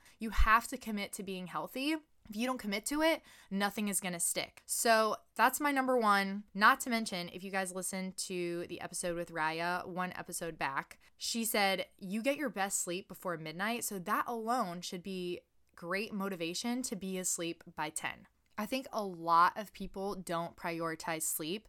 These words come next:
because they don't think it's the most important or vital piece to being healthy. And I was definitely one of those people. I mean, when I first started <laughs> this blog, I was working full time at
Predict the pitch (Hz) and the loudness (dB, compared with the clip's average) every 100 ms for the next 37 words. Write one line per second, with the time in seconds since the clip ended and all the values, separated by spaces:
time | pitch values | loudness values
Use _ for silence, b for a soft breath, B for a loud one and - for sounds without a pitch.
0 | - 214 214 214 208 180 180 196 180 175 | -6 -2 0 0 0 0 -2 -4 -6 -4
1 | 180 175 180 175 - 170 170 - 165 156 | -2 -2 -2 -4 -4 -4 -4 -8 -4 -2
2 | 160 165 - 170 170 - - - 180 170 | -2 -4 -6 -4 -2 -4 -6 -8 -6 -4
3 | 165 156 - 151 - 139 - - 180 180 | -6 -4 -2 -2 -2 -8 -8 -6 -2 0
4 | 170 175 - B _ _ 175 175 190 208 | -2 -4 -10 B _ _ 6 10 10 8
5 | 233 247 214 180 175 220 202 185 190 190 | 4 0 -2 0 -2 -2 -2 0 2 2
6 | 180 - 220 175 156 - 185 185 180 175 | 0 -4 0 2 2 2 0 -2 0 2
7 | 196 - 202 202 - 180 190 185 202 185 | 0 0 -4 -2 -2 0 0 0 0 0
8 | 170 170 190 170 131 175 175 156 175 196 | 2 8 8 8 4 0 -4 -4 -6 -4
9 | 185 - 170 - 170 190 165 160 160 - | -8 -6 -6 -2 0 2 0 -2 -4 2
10 | 165 160 - | 4 4 2